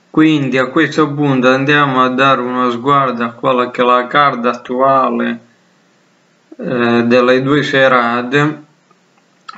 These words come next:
partendo da mercoledì sette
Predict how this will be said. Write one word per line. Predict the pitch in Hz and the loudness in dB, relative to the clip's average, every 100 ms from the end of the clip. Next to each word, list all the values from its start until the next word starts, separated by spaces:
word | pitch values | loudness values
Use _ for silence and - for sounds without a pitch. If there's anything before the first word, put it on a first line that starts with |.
| - | -4
partendo | 123 120 - 147 147 135 120 | -2 -2 -2 -2 0 0 2
da | 123 | 2
mercoledì | 123 123 120 - 127 127 131 147 143 | 2 -2 -4 -2 0 2 2 0 -2
sette | - 143 151 143 147 - 147 143 143 - | -2 0 0 -2 -8 -4 -2 0 -4 -14